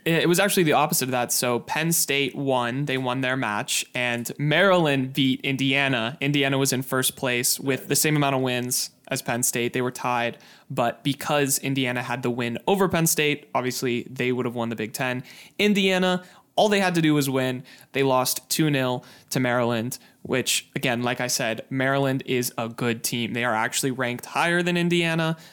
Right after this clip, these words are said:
They are ex-, they're, they're explosive. They're a great team, good goal-scoring team. They're who I would be scared of. But, yeah, so, so Penn State, they got their business done, and Indiana,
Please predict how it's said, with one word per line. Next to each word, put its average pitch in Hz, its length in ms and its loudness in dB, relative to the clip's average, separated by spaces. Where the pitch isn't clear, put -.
They 123 160 -2
are 110 320 -2
ex-, - 180 -4
they're, 160 200 0
they're 135 120 2
explosive. 147 640 0
They're 123 160 0
a 117 40 -6
great 131 440 -2
team, 123 420 -4
good 131 180 -2
goal-scoring 127 460 -2
team. 117 400 -6
They're 113 280 -2
who 110 120 -4
I 104 120 -2
would 113 120 -4
be 113 120 -6
scared 117 320 -4
of. 110 200 -4
But, 117 320 -2
yeah, 127 220 -2
so, 120 260 -2
so 143 120 -4
Penn 196 260 0
State, 208 380 0
they 160 140 2
got 165 200 2
their 156 140 2
business 156 380 0
done, 143 320 0
and 127 400 -4
Indiana, 127 680 -2